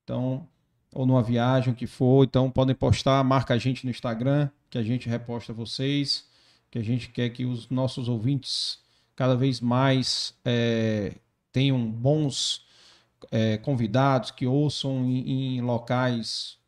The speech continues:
é, tranquilos, casa viajando, sítio, casa de praia, onde vocês estiverem, né? A gente quer dar visibilidade pra vocês também aqui no Dei Valor, tá?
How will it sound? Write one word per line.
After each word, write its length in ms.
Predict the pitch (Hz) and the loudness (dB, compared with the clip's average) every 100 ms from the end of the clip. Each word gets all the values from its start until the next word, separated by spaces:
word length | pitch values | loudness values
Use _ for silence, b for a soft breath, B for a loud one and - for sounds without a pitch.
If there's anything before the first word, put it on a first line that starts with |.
| _ | _
é, 360 | 110 107 104 98 | -10 -8 -8 -8
tranquilos, 680 | - 123 117 143 139 127 110 | -6 -6 0 4 6 4 0
casa 380 | - 135 127 113 | 0 2 2 0
viajando, 640 | 117 107 98 127 131 117 | 2 2 6 6 6 4
sítio, 640 | 107 - 156 147 127 - 131 | 0 -2 0 0 -2 -6 -2
casa 260 | 131 117 | -2 -2
de 140 | 117 117 | -6 -8
praia, 380 | - 127 127 | -4 -2 0
onde 160 | 143 147 | 0 -2
vocês 280 | 135 - 139 | -4 -6 -6
estiverem, 540 | 135 107 123 131 135 - b b b - | -4 0 0 0 -2 -8 b b b -6
né? 320 | 117 120 135 - b b | -2 -2 -2 -8 b b
A 40 | 113 | -8
gente 220 | 120 - | -8 -6
quer 500 | 123 123 120 113 110 | -2 0 0 0 -2
dar 180 | 123 120 | 0 2
visibilidade 680 | 135 147 131 127 120 127 117 | 2 0 2 0 2 0 0
pra 100 | 123 | -4
vocês 380 | 117 120 123 - | -4 -6 -10 -6
também 260 | 117 113 | -6 -4
aqui 180 | 113 110 | -6 -6
no 140 | 113 113 | -6 -4
Dei 140 | 117 | -4
Valor, 360 | 117 110 80 - | -4 -6 -8 -10
tá? 340 | 113 123 - | -6 -6 -8